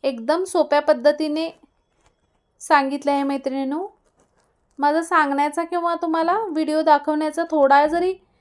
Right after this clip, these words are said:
व्हिडिओ आवडत असेल तर व्हिडिओला लाईक, शेअर करा प्लीज आणि कमेंट करत जावा. आता बॅग ही पूर्णपणे तयार झाली आहे, पाहू शकता.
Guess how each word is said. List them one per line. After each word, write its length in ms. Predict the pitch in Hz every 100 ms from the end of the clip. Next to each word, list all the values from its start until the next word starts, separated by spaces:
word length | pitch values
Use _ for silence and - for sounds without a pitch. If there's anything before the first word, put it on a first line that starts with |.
| _ _ -
व्हिडिओ 280 | 285 311 311
आवडत 380 | 311 294 285 294
असेल 380 | 302 311 302 285
तर 220 | 349 466 _ _ _ _ _ - - - _ _ _ _ -
व्हिडिओला 380 | 285 302 311 320
लाईक, 340 | 311 285 311
शेअर 280 | - 294 285
करा 260 | 294 285 294
प्लीज 440 | 294 294 330 339
आणि 160 | - 320
कमेंट 420 | 330 311 330 349
करत 280 | 349 285 233
जावा. 280 | 262 254 320 370 _ _ _ _ _ _ - - -
आता 200 | 254 311
बॅग 260 | 311 311 311
ही 80 | 359
पूर्णपणे 520 | 359 359 359 359 359 370
तयार 260 | 320 302
झाली 200 | 311 311
आहे, 100 | 302
पाहू 200 | 294 294
शकता. 400 | 294 285 - 311